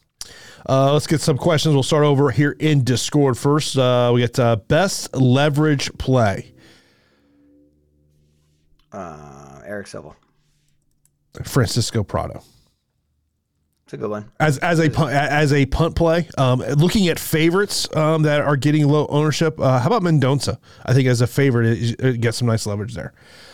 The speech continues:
Speaker 1: Uh,
Speaker 2: Yeah, so, I
Speaker 1: best
Speaker 2: mean, that's
Speaker 1: Go
Speaker 2: a
Speaker 1: ahead.
Speaker 2: good, that's a good point. Like, leverage can work both ways, right? It can be the underdog,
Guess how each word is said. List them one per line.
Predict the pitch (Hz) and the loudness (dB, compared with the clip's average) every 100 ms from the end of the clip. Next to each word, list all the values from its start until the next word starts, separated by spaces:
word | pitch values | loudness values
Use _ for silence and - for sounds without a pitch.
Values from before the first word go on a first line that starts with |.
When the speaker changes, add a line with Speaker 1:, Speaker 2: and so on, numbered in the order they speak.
| - | -10
Speaker 1:
Uh, | - 131 131 131 | -2 0 2 0
Speaker 2:
Yeah, | 127 | 0
so, | 170 | 0
I | 185 | -2
Speaker 1:
best | - | -2
Speaker 2:
mean, | 143 _ _ _ _ _ _ - | -10 _ _ _ _ _ _ -8
that's | 127 | 0
Speaker 1:
Go | 139 | 2
Speaker 2:
a | |
Speaker 1:
ahead. | 139 | 0
Speaker 2:
good, | - | -6
that's | 135 | -8
a | 131 | -8
good | 131 | -10
point. | 135 117 - | -10 -12 -10
Like, | 117 110 | -8 -2
leverage | 143 156 - | -2 -4 -8
can | 127 | -4
work | 131 - | -4 -2
both | 127 127 117 | -4 -4 -4
ways, | 107 87 98 | -6 -6 -10
right? | 104 | -12
It | - | -10
can | 120 | -12
be | 117 | -12
the | 98 - | -12 -10
underdog, | 131 135 127 127 135 | -10 -6 -2 -2 -4